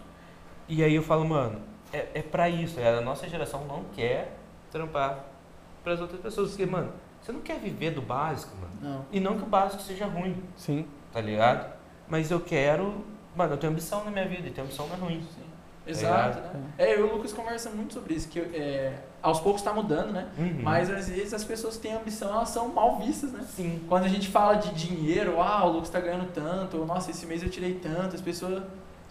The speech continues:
Speaker 2: tipo,
Speaker 1: não
Speaker 2: se
Speaker 1: pode
Speaker 2: você
Speaker 1: ter
Speaker 2: chega uma
Speaker 1: dinheiro.
Speaker 2: pessoa e fala, "Mano, quanto você ganha?" Ele fala, "Pô, que isso?
Speaker 1: Uhum.
Speaker 2: Que falta de respeito",
Speaker 1: <laughs>
Speaker 2: sabe? Ah, não é?
Speaker 3: É.
Speaker 2: E aos poucos tá mudando isso, porque
Speaker 1: Sim.
Speaker 2: assim, igual, igual da mesma forma que você falou da sua família,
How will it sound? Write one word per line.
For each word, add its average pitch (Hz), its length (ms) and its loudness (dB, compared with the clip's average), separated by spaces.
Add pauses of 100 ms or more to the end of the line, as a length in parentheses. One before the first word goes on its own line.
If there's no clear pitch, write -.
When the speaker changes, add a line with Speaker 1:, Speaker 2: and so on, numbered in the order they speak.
Speaker 2:
tipo, 151 60 0
Speaker 1:
não 156 80 2
Speaker 2:
se - 60 0
Speaker 1:
pode 277 160 8
Speaker 2:
você - 40 4
Speaker 1:
ter 302 120 6
Speaker 2:
chega 294 60 4
uma 269 120 6
Speaker 1:
dinheiro. 240 180 6
Speaker 2:
pessoa 220 240 4
e 214 60 6
fala, 240 140 0
"Mano, 254 120 0
quanto 233 200 -2
você 202 120 0
ganha?" 175 380 6 (560)
Ele - 100 -12 (140)
fala, 123 100 -10
"Pô, - 240 -14 (160)
que - 180 -12 (220)
isso? 185 300 2
Speaker 1:
Uhum. - 400 0
Speaker 2:
Que - 100 -14
falta 165 300 0
de 180 100 -2
respeito", 185 600 2 (100)
Speaker 1:
<laughs> 160 80 2
Speaker 2:
sabe? 190 300 6
Ah, 156 320 4
não 185 180 2
é? 170 420 8
Speaker 3:
É. 180 40 6
Speaker 2:
E - 20 12
aos 190 160 12
poucos 220 240 8
tá 240 100 6
mudando 233 460 4
isso, 156 120 4
porque 175 220 0
Speaker 1:
Sim. 196 260 0
Speaker 2:
assim, 147 100 0
igual, 151 420 12
igual 151 300 2
da 143 120 2
mesma 147 220 0
forma 156 140 -2
que 143 80 -6
você - 40 -10
falou 151 140 0
da 147 60 -4
sua 151 80 0
família, 147 340 -2